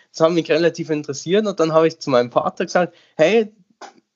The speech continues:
ich würde mir das gerne mal anschauen." Und dann habe ich gesagt, "Ja, komm doch mal mit."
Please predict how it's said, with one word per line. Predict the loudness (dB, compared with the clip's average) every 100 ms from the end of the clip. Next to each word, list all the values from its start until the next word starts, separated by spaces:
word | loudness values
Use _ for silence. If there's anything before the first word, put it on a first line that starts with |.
| -20 -16 -2
ich | -2 0
würde | 0
mir | 0
das | -2 -2
gerne | -2 -2
mal | 0 -2
anschauen." | -2 -2 0 0
Und | -2 -4
dann | -4
habe | -4
ich | -2
gesagt, | -2
"Ja, | 0 0
komm | 0 -2
doch | -2 -2
mal | -2 0
mit." | 0 -2 -12